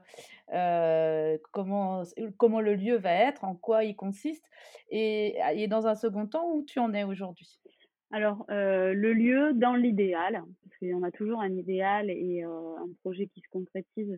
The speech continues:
Speaker 2: c'est pas forcément, heu, le reflet de, de, de son idéal. Heu, mais voilà, faut trouver des alternatives, il faut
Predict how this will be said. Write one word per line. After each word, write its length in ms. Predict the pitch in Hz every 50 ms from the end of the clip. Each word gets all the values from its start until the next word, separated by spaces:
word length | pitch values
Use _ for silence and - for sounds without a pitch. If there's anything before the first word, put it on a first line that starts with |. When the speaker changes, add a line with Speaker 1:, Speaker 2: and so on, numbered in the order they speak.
| - -
Speaker 2:
c'est 80 | - -
pas 120 | - 196
forcément, 680 | - 208 190 _ - 190 190 190 202 202 196 180 175 170 170 160 160 165 156 160
heu, 60 | 160
le 140 | 160 175 180
reflet 400 | 190 202 208 196 185 - 220 220
de, 400 | 202 180 185 180 170 170 165 165 165
de, 380 | 160 170 175 170 165 165 160 160 165
de 100 | 175 170 _ _
son 80 | - 185 180 185
idéal. 500 | 185 175 190 185 185 185 208 233 226 180 - - - - - - - _ _ -
Heu, 880 | 175 175 175 170 170 170 165 160 165 - - 117 - - 107 - - - - - 50 -
mais 140 | - 190 190
voilà, 240 | 170 185 175 175 196
faut 140 | - - 180
trouver 360 | 165 - - - 180 180 190
des 220 | 175 185 180 180 185
alternatives, 840 | 185 185 - - 185 190 190 185 180 - _ _ - 190 208 208 190
il 100 | 165 156 _ -
faut 380 | 175 170 165 165 160 156 156